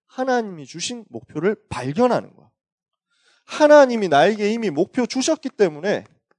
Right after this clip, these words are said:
하나님이 나를 통해서 무엇을 하시겠다 하는 것을 하나님이 이미 다 작정해놓고 여러분을 부르셨기 때문에 우리는 발견만 하면 돼요.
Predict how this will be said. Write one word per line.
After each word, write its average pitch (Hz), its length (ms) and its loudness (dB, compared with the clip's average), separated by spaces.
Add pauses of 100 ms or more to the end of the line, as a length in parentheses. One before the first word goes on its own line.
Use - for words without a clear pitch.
(960)
하나님이 233 640 4
나를 160 440 0
통해서 220 360 -4
무엇을 170 600 0
하시겠다 254 680 2
하는 262 300 -2
것을 220 260 2
하나님이 233 420 -2
이미 320 400 0
다 170 140 -4
작정해놓고 277 840 2
여러분을 220 360 6
부르셨기 202 440 -6
때문에 143 440 0 (420)
우리는 131 440 -6
발견만 196 800 -2
하면 143 300 -10
돼요. - 120 -20